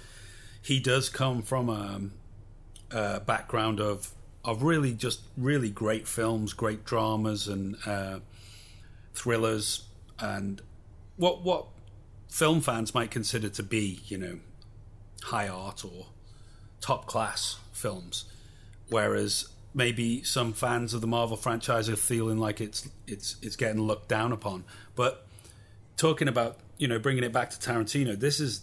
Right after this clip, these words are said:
this is the kind of thing where the Martin Scorsese would probably put his stamp of, uh, approval on to say, "Yes, this is cinema. This is what you should, you know, what the movie theaters were made for, and this is what you should go and see when you go to see a,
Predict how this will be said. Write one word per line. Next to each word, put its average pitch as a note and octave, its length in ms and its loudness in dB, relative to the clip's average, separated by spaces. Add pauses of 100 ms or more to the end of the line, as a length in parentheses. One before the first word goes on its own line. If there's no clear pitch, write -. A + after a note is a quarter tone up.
this C3+ 200 2
is B2 80 -4
the - 80 -4
kind A#2 240 2
of G#2 60 -2
thing A2+ 200 0
where G#2 160 4
the A2 180 0
Martin G#2+ 260 0
Scorsese G#2+ 520 0
would G2+ 200 -4
probably A2 360 0
put A2 220 -2
his G2+ 120 0
stamp A#2 400 2
of, G2 220 -4 (280)
uh, G#2+ 240 2
approval A#2 420 2
on G#2 140 2
to G#2 100 -4
say, G#2+ 140 2
"Yes, G#2 340 -2 (180)
this A#2+ 220 4
is A2 120 0
cinema. F#2+ 540 -2 (320)
This B2+ 220 4
is G#2 140 2
what A2+ 200 0
you A2 60 -4
should, G2+ 280 -4 (480)
you A#2 120 2
know, G#2+ 100 4
what G#2+ 180 2
the F#2 140 -4 (100)
movie A#2+ 280 4
theaters A2+ 400 2
were G#2+ 100 0
made A#2+ 340 2
for, G2 580 0 (200)
and A2+ 140 0
this A#2 160 2
is G#2+ 100 0
what A#2 120 2
you - 40 -6
should A2 180 0
go A2 120 2
and A2+ 100 2
see D3+ 300 4
when A2 160 2
you G2+ 80 0
go A2 180 0
to G2+ 140 -4
see A#2+ 320 0
a, G2 260 -4